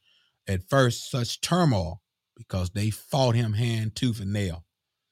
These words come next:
because he brought the gospel of Jesus Christ, and they tried to dispute him, and they even tried to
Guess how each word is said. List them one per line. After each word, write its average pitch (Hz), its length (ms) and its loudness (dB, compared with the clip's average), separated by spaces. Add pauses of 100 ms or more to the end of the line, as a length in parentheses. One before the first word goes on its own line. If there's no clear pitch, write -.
(200)
because 87 320 -8
he 104 120 -2
brought 98 340 -4
the 98 80 -8
gospel 104 560 0
of 98 100 -4
Jesus 98 340 -2
Christ, 98 340 0 (500)
and 82 140 -4
they 107 160 2
tried 104 280 2
to 92 60 -2
dispute 98 600 2
him, 78 200 -2
and 80 100 -4
they 104 100 0
even 110 240 -2
tried 104 260 -6
to 117 100 -12